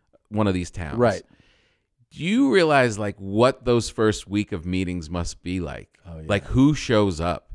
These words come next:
Speaker 1: And who tells you the way things really run.
Speaker 2: Right.
Speaker 1: You're like, "I'm gonna ma-, clean the streets, and
Speaker 2: Yeah.
Speaker 1: they're gonna have lemonade stands, and we're
Speaker 2: Yeah.
Speaker 1: gonna help the schools."
Speaker 2: Right.
Speaker 1: And some dude's like, "So this is what happens. You give us a hundred thousand dollars off of the transit budget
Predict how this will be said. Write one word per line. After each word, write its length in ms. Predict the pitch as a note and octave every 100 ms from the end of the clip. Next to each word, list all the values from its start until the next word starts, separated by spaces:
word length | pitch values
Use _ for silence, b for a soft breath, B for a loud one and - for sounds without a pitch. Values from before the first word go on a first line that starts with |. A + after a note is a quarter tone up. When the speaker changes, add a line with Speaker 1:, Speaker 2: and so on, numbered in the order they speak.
| - _
Speaker 1:
And 100 | F#2+
who 140 | F#2+ C3
tells 360 | - A#2+ A2+ G#2
you 100 | G#2+
the 120 | F#2+
way 260 | F2 G2
things 320 | F#2 G2+ F2+ D#2
really 340 | F#2+ A2 G2
run. 360 | F2+ F2 D2 C#2 G2
Speaker 2:
Right. 200 | G2+ F#2
Speaker 1:
You're 100 | C3+
like, 220 | C#3+ A#2+ -
"I'm 180 | C#4 C4
gonna 200 | C3+ A2
ma-, 220 | B2+ D#3+ -
clean 300 | C#4 E4+ E4+
the 80 |
streets, 680 | C#4+ - D#3+ G#2 - - -
and 120 | - G#3
Speaker 2:
Yeah. 60 |
Speaker 1:
they're 160 | G#3+ C4+
gonna 120 | A3
have 180 | D#3+ B2
lemonade 580 | D3+ E4 G#4+ E4 C#4+ E4
stands, 640 | - A3+ B3+ C4 F4 C4
and 160 | D#3 D3
we're 80 | C#3
Speaker 2:
Yeah. 160 | C3
Speaker 1:
gonna 40 | C3+
help 240 | B2+ - -
the 80 | -
schools." 500 | - F3+ D3+ A2 F#2+
Speaker 2:
Right. 200 | A#2 G2+
Speaker 1:
And 140 | A#2+
some 220 | A#2 C#3+ B2
dude's 300 | B2 A#2 G2
like, 220 | G#2 - b b
"So 160 | - A#2
this 160 | A2 A2
is 140 | G2+
what 160 | G#2+ G2+
happens. 580 | G#2 F#2 - C#2+ C#2
You 140 | F2 F#2
give 260 | G2+ G2+
us 300 | F#2+ F#2 -
a 160 | F#2+ E2+
hundred 280 | G2 F#2+ G2
thousand 360 | F#2 F#2 F#2
dollars 420 | F#2 F2+ F2+ F2 F#2
off 220 | F2 -
of 180 | E2+ D#2+
the 180 | F2 D#2+
transit 540 | - A2+ A2 A2+ C#3
budget 480 | D3 D#3+ D#3 F3+